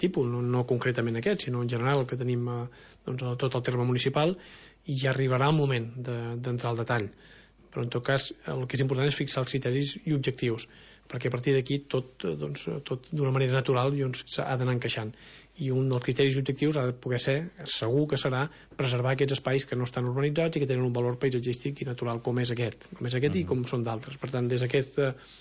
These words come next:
Speaker 1: a partir d'aquesta, d'aquesta primera idea, doncs, jo crec que ha de ser fàcil d'encaixar la resta.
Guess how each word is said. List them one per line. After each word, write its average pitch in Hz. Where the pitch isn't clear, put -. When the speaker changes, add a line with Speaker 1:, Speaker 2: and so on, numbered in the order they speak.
Speaker 1:
a -
partir 131
d'aquesta, 139
d'aquesta 135
primera 135
idea, 143
doncs, 127
jo 127
crec 127
que 123
ha 127
de 127
ser 127
fàcil 123
d'encaixar 123
la 120
resta. -